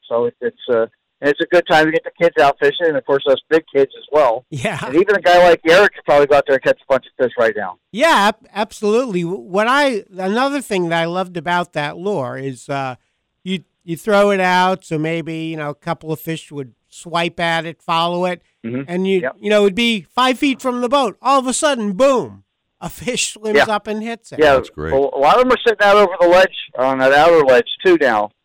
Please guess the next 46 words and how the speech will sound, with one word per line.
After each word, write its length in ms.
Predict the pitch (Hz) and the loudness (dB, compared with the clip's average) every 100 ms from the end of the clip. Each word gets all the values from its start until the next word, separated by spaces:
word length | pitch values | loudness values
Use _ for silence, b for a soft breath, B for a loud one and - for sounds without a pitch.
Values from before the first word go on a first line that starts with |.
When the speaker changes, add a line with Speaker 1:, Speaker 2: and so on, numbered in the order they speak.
| _ _ - | _ _ -10
Speaker 1:
and, 240 | 113 120 107 | -6 -4 -4
and 120 | 120 | 0
that's 180 | 143 - | 0 2
why 180 | 147 143 | 2 4
that, 240 | 139 143 - | 4 2 4
that 160 | 135 - | 0 2
tends 220 | 147 135 - | -2 -2 0
to 100 | 127 | 2
happen, 360 | 143 151 123 92 _ - | 4 4 0 -6 _ -6
uh, 160 | 117 98 | -2 0
a 40 | |
little 160 | 123 131 | 0 0
bit 100 | 120 | 0
more. 140 | 120 113 | 2 4
They'll 180 | 127 | 4
hit, 160 | 131 135 _ _ | 2 -2 _ _
hit 200 | 135 156 | -2 0
right 140 | 135 156 | 4 2
by 160 | - 143 | 4 2
the 80 | 123 | 2
boat 240 | 117 131 _ _ _ _ | 2 2 _ _ _ _
because 220 | - 143 | 0 2
they're 80 | 143 - | 2 0
sitting 200 | 175 151 | -2 0
out 120 | 135 131 | -2 2
there 160 | 131 | 0
deeper. 300 | 135 156 - - _ _ _ - | -2 -12 -10 -14 _ _ _ -2
So 60 | 127 | 0
you 160 | 131 139 | 0 -2
can, 260 | 139 123 | -6 -2
uh, 280 | 123 123 117 | 0 2 2
that's 160 | 139 160 | 0 0
what's 120 | 156 - | -4 0
nice 180 | 160 151 | 0 2
about 200 | 151 139 | 2 2
that 160 | 131 - | 2 4
bait. 260 | 151 139 | 4 4
It 60 | 131 | 4
also 180 | 135 - - | 2 2 0
dives 240 | 127 135 - | 4 4 4
about 200 | 135 - | 0 0
three 100 | 139 139 143 | -12 -10 -2
or 0 | 143 | -2
four 40 | - | -2
feet 160 | 147 | -6
down, 260 | 139 117 123 | 0 0 0